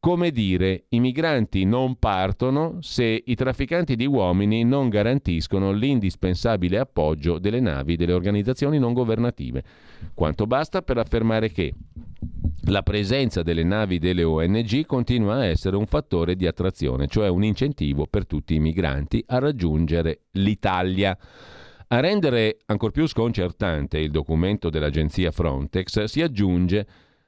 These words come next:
la sua comparsa all'indomani delle dichiarazioni dei portavoce dell'Unione Europea che invitavano il governo italiano a facilitare gli sbarchi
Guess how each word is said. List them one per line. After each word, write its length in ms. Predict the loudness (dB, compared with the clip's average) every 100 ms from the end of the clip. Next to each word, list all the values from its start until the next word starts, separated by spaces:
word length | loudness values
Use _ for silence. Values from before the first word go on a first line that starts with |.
| -4
la 120 | -2
sua 180 | 0 -2
comparsa 720 | -2 -2 -2 -2 -2 -2 0
all'indomani 720 | 0 2 2 2 0 0 0
delle 280 | 0 0 0
dichiarazioni 920 | 0 0 0 0 0 0 2 0 0
dei 180 | 0 0
portavoce 680 | 0 0 -2 0 0 -2
dell'Unione 520 | -2 0 0 2 2 2
Europea 540 | 0 0 0 0 0
che 100 | 0
invitavano 640 | 0 0 0 0 0 0
il 80 | 0
governo 360 | 0 0 0 0
italiano 580 | 0 -2 0 0 0 0
a 40 |
facilitare 720 | -2 -2 -2 -2 -2 0 0
gli 140 | -2
sbarchi 600 | -2 0 0 0 -2 -4